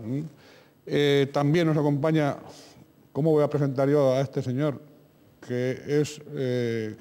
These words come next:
habitualmente ustedes en otro programa, eh, y otros días lo ven en este canal continuamente. Don Justo Fernández,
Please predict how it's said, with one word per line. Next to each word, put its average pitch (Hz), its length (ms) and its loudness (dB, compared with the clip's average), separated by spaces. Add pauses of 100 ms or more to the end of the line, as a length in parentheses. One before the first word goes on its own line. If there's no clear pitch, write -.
habitualmente 135 920 0
ustedes 139 600 -2
en 139 220 -4
otro 147 160 0
programa, 131 460 -2 (500)
eh, - 240 -8
y 139 260 2
otros 151 380 2
días 147 500 0 (380)
lo 135 180 -2
ven 160 260 0
en 131 100 -6
este 147 200 -2
canal 135 320 0
continuamente. 139 640 -2 (120)
Don 143 140 0
Justo 180 300 2
Fernández, 95 480 -2